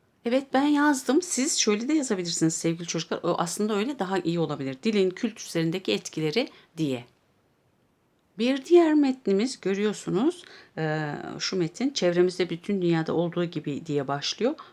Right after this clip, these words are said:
Konu neydi? Çöplerdi. Ana fikir neydi? Hemen şöyle gösterelim. "Çöpler bütün dünyanın en önemli sorunlarından birisidir." e, diye ne yapmışız?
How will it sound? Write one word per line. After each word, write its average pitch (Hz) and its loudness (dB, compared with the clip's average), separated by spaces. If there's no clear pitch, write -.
Konu 247 8
neydi? 254 4
Çöplerdi. 180 0
Ana 247 6
fikir 240 2
neydi? 226 2
Hemen 185 6
şöyle 180 0
gösterelim. 165 0
"Çöpler 240 6
bütün 220 2
dünyanın 180 4
en 233 2
önemli 180 4
sorunlarından 185 4
birisidir." 165 2
e, 147 4
diye 202 4
ne 214 4
yapmışız? 208 4